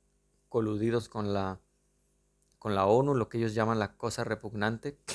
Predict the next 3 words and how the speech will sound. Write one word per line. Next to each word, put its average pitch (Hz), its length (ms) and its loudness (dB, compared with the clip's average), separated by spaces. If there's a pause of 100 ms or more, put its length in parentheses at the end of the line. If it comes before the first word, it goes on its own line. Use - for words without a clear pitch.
(580)
O 101 160 -2
dos, 117 440 4 (920)
este, 101 960 0